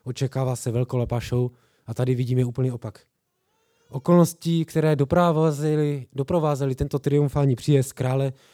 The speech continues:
byly takové chudé a obyčejné. Ale zároveň takové, které ukazovaly, že jeho království není z tohoto světa, že?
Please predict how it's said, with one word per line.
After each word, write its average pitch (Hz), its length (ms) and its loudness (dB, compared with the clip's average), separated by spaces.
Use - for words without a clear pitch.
byly 139 140 -4
takové 156 220 -4
chudé 170 500 -2
a 117 160 -8
obyčejné. 107 600 0
Ale 123 160 0
zároveň 156 420 2
takové, 147 440 0
které 143 240 0
ukazovaly, 135 580 0
že 135 100 -4
jeho 127 180 -2
království 131 540 -6
není 131 420 -4
z - 120 -20
tohoto 120 280 -6
světa, 98 300 -10
že? 98 180 -12